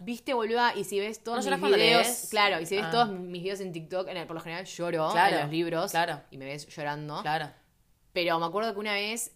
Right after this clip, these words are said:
Speaker 1: estuve, una vez lloré una semana seguida, tipo, estaba por hacer el examen de ingreso a uade
Speaker 2: Sí.
Speaker 1: y estaba so-, tipo, con mucho estrés,
Speaker 2: Sí.
Speaker 1: mucho estrés. O sea, no por el examen en sí, sino porque estaba cambiando de carrera por tercera vez, entonces estaba pasando un mal momento
Speaker 2: Sí.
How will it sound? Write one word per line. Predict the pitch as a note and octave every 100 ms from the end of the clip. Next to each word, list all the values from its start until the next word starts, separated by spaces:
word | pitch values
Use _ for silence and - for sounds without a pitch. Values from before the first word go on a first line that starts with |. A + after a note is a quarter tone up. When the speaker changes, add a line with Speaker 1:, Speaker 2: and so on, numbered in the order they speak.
| _
Speaker 1:
estuve, | F3+ D#3+ - F#3+ G3+ G3+
una | G#3
vez | A3+ A3
lloré | - F3 F3+
una | F#3+ F#3+
semana | F3 F3
seguida, | E3 D3+ D#3+
tipo, | D3+ B2+
estaba | - D3 D3+
por | D3
hacer | C3+ D#3 D3+ -
el | C#3 C3
examen | B2+ - D3+ D3+ D3
de |
ingreso | C3 C3+ D3+ - D#3+ D#3
a | C3
uade | C#3+ D#3+ D#3 F3 G3+
Speaker 2:
Sí. | -
Speaker 1:
y | D#3+
estaba | D#3+ D#3+
so-, | D3+ D3 -
tipo, | - -
con | - C3
mucho | D3 F3 F#3+ F#3
estrés, | E3+ E3+ E3 -
Speaker 2:
Sí. | - E3+ E3 D#3+
Speaker 1:
mucho | D3+ D3 C3+
estrés. | D#3 D3 E3 _ _ _ _ _
O | -
sea, | F3+
no | G#3
por | D4+
el | C4+
examen | G#3 - G#3+
en | G3
sí, | E3+ G#3
sino | F#3+
porque | F#3
estaba | D#3 F3
cambiando | E3 D#3+ E3
de | D#3
carrera | C#3+ D3+
por | D3
tercera | C3+ D3 D3
vez, | C#3+ D#3+
entonces | D3+ D#3+ D#3
estaba | - D#3+
pasando | D#3 D#3+ D3+
un |
mal | D3
momento | D3+ D3+ D#3 D3+ F#3+
Speaker 2:
Sí. | - D#3 D3